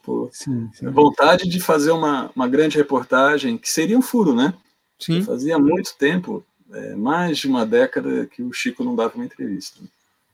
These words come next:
Speaker 2: Essa, essa
Speaker 1: Então, foi
Speaker 2: entrevista
Speaker 1: pelo
Speaker 2: essa entrevista foi em que ano? Você lembra?
Speaker 1: Foi em sessenta e oito.
Speaker 2: Sessenta e oito.
Speaker 1: Ela foi feita no dia dois de maio de sessenta e oito, e eu me lembro da data precisamente porque dois de maio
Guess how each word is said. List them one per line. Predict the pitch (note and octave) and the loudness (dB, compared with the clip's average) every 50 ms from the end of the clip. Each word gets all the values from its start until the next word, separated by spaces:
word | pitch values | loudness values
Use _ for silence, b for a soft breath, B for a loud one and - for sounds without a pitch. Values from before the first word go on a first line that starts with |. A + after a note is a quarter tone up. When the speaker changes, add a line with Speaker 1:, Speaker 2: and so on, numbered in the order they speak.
| _ _ | _ _
Speaker 2:
Essa, | - C#3 C#3 - - | -4 -4 -4 -2 0
essa | D#3 C#3+ - - | 2 2 2 2
Speaker 1:
Então, | - D#3 | 2 4
foi | D3 D3+ D3+ | 4 4 6
Speaker 2:
entrevista | C3+ E3 F3 | 6 6 8
Speaker 1:
pelo | F#3+ - F#3+ F3 - - - - _ _ _ _ _ _ _ _ _ _ _ _ _ _ _ _ _ _ _ _ _ _ _ _ _ _ _ _ - - - | 8 8 8 8 6 4 0 -10 _ _ _ _ _ _ _ _ _ _ _ _ _ _ _ _ _ _ _ _ _ _ _ _ _ _ _ _ -18 -14 -6
Speaker 2:
essa | - C3 C#3 - D#3+ | -4 -2 -2 0 0
entrevista | C#3+ - C#3 C#3 E3 F3+ D#3 - | 0 0 0 2 0 0 0 0
foi | - E3+ | 0 0
em | D#3 | 0
que | - - C#3 | 0 0 2
ano? | B2 A#2 A2 G#2 G2+ G2+ G#2 - | 2 2 2 0 -4 -8 -10 -12
Você | - - | -10 -8
lembra? | G2 G#2+ B2+ D3+ C#3 A#2+ A2+ A2 b b b _ - | -6 -6 -4 -4 -6 -8 -10 -12 b b b _ -2
Speaker 1:
Foi | - E3+ F3 | 0 4 4
em | F3+ F3+ F3+ | 6 6 4
sessenta | - - E3+ - - F#3 F#3+ F#3+ - F3+ | 4 2 0 2 2 2 2 2 4 4
e | D3+ | 6
oito. | C#3+ D3 D#3+ F3 F3+ F3+ F3+ - G#3+ G#3+ A3+ C4+ - | 8 8 8 6 4 2 0 -6 -8 -8 -8 -10 -12
Speaker 2:
Sessenta | A2+ G#2+ - - - - A2+ | -16 -16 -16 -18 -16 -14 -14
e | G#2 | -14
oito. | A2 A#2 - _ - | -14 -14 -18 _ -4
Speaker 1:
Ela | B2+ C3+ C3+ | -2 -2 0
foi | - C#3+ C#3+ | 0 0 0
feita | - - D#3+ D#3 D#3 E3+ D3+ C#3+ C#3 B2+ | 0 0 -2 0 2 2 2 4 2 0
no | A#2+ C3 C3+ B2 | 0 -2 -2 -2
dia | B2 C3+ C3+ C3 | 0 0 0 2
dois | C3 D#3 F3 F#3 F3 D#3+ | 2 2 2 2 2 2
de | D#3+ | 2
maio | C#3+ C#3 C#3+ C#3+ C#3 C3+ B2+ | 2 2 2 2 2 2 0
de | - | 0
sessenta | - - C3 A#2+ - C3+ B2 A#2 - B2+ | -2 -4 -4 -4 -2 -2 -4 -2 -2 -2
e | A#2 | 0
oito, | A#2 B2+ C3+ D3+ D#3+ - - F3+ F3 b b b b b b b b _ | 2 4 4 4 2 0 -6 -10 -10 b b b b b b b b _
e | C#3+ C3+ | 2 2
eu | C#3+ D#3 | 4 4
me | D#3 D#3 | 4 4
lembro | D3+ D#3 D#3+ E3 - D3 | 4 4 4 2 0 0
da | D3+ C#3+ C#3 | 2 2 2
data | C#3+ C#3 C3+ - D3 | 2 2 0 0 -2
precisamente | - D3 C#3 - C#3 C#3+ C3 C3+ D3 D3+ - | -4 -4 -4 -2 0 2 2 2 2 -2 -4
porque | - - - D#3 | -10 -8 -8 -6
dois | D3 E3 D#3 C#3+ | -2 -2 -2 -2
de | D3 | -2
maio | C3+ C#3+ D3+ D#3+ D#3+ E3 E3+ | 0 0 2 4 4 4 2